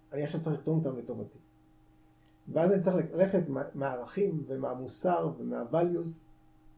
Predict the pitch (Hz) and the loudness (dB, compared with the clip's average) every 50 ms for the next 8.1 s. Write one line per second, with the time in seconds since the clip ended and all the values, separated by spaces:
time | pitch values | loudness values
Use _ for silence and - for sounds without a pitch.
0 | - - - - - - 165 156 139 151 151 - - 139 - - 139 120 123 123 | -16 -12 -12 -8 -4 -2 0 2 2 2 0 -2 -4 -6 -4 -4 -4 -4 -4 -6
1 | 113 - - - - - - - - 143 180 208 202 185 - 185 190 - - - | -8 -10 -14 -16 -14 -14 -10 -4 0 4 6 6 8 8 6 4 4 -2 -12 -20
2 | _ - - _ _ - 143 156 156 151 156 147 175 202 196 190 160 135 131 - | _ -20 -20 _ _ 0 2 2 4 6 6 8 8 8 6 6 4 0 0 -2
3 | - - - - - - - 143 135 127 - - 170 185 185 147 151 139 135 - | -8 -14 -18 -20 -12 -8 -6 -4 -4 -4 0 4 6 6 6 4 2 -2 -4 -4
4 | 139 131 - - 139 135 135 135 135 127 127 135 185 202 190 160 147 156 175 180 | -6 -10 -8 -4 -2 0 0 0 0 2 4 8 8 8 8 8 4 2 2 -2
5 | - - - - _ _ _ _ _ - - 156 185 220 277 277 262 - 247 240 | -6 -10 -18 -20 _ _ _ _ _ -6 0 2 4 6 6 4 6 6 6 6
6 | 202 208 208 202 196 185 165 151 143 143 - - - - - - 240 240 233 220 | 8 8 6 6 6 4 2 0 0 -4 -10 -16 -20 -4 2 4 4 6 4 4
7 | 214 202 202 185 190 214 202 196 175 160 - - 156 185 202 196 202 196 196 196 | 2 2 2 2 2 2 2 2 2 0 0 2 4 4 6 6 4 2 2 0
8 | 196 | -4